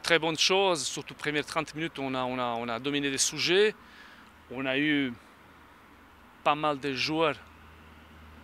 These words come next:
entre guillemets, cadres, qu'on a, euh,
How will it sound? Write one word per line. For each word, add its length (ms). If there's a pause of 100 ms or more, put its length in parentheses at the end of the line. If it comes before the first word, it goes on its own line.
(160)
entre 300
guillemets, 280
cadres, 420 (800)
qu'on 200
a, 40
euh, 640